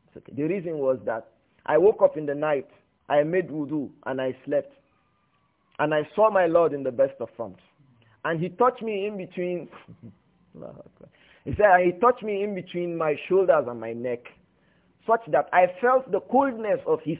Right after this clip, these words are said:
hands in my, in my heart." <laughs> Sallallahu alayhi wa sallam. The Prophet said so,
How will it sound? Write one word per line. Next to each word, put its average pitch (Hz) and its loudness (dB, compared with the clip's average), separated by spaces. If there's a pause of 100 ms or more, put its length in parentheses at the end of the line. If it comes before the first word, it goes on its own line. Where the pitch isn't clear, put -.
hands 190 -4
in 147 -8
my, 131 -6 (120)
in 135 -10
my 131 -6
heart." 143 0 (1120)
<laughs> - -20
Sallallahu 147 0
alayhi 123 -2
wa 107 -12
sallam. 113 -16 (300)
The 143 -6
Prophet 226 6
said 170 2
so, 117 -10